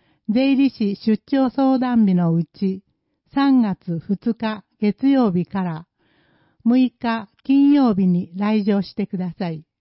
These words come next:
事前に収支内訳書や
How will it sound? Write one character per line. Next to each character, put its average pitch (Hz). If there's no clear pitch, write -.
事 202
前 226
に 214
収 285
支 202
内 196
訳 226
書 190
や 175